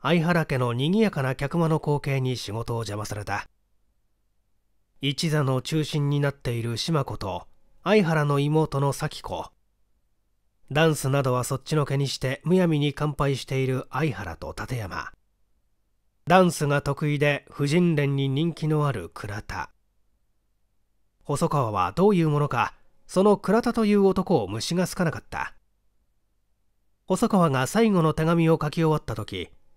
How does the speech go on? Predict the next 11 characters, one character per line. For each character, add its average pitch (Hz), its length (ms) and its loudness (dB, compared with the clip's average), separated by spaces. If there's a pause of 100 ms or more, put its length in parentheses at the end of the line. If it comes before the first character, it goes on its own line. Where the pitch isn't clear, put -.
(500)
壁 156 240 0
時 185 240 0
計 101 100 -10
が 78 200 -10
十 175 260 -2
一 214 180 -2
時 135 160 -4
を 87 100 -6
打 98 40 -6
っ - 20 -14
た。 - 400 -8